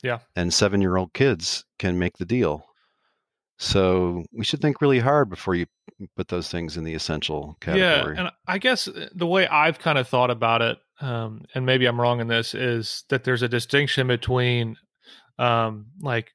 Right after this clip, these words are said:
Speaker 1: you don't have to know this robust body of doctrine to be a, a Christian,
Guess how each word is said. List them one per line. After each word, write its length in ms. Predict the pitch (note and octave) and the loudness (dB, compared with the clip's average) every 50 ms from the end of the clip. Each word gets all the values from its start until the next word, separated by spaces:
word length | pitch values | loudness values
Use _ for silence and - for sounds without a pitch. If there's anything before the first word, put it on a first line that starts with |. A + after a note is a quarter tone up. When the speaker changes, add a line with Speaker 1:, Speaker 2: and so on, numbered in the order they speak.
| _ _ | _ _
Speaker 1:
you 100 | E3 G3+ | 2 2
don't 180 | A3+ - C3 C3 | 2 2 2 2
have 180 | D3 D#3 D#3 - | 2 0 0 0
to 100 | C#3 C3 | -2 0
know 720 | B2 B2 B2+ C3 C3+ C3+ C3+ B2+ B2 A#2+ A2+ A2+ - _ _ _ | 2 2 2 4 4 4 4 2 2 0 -2 -6 -10 _ _ _
this 280 | C#3+ C3+ C3+ A#2+ - | -2 0 0 0 0
robust 520 | B2+ B2 A#2 A2 B2+ B2 B2 A#2 - - - _ _ _ | -4 -4 0 2 2 2 2 2 -4 -10 -12 _ _ _
body 440 | D3+ C3 A#2 - A#2+ A#2+ B2 B2 B2 | -20 -10 -2 2 2 2 4 2 0
of 100 | A#2+ A2 A2+ | -2 0 0
doctrine 360 | A#2+ A2+ A2+ A#2 - - A#2+ | 0 0 0 -2 -6 -10 -12
to 60 | A#2 | -10
be 140 | A2 A#2 A2+ | -8 -6 -6
a, 100 | A2+ A2+ - - - | -6 -6 -8 -12 -16
a 60 | A#2+ | -14
Christian, 520 | - - B2+ A#2 - - B2 A2+ G#2+ G#2 | -6 -6 -6 -6 -6 -6 -8 -8 -8 -10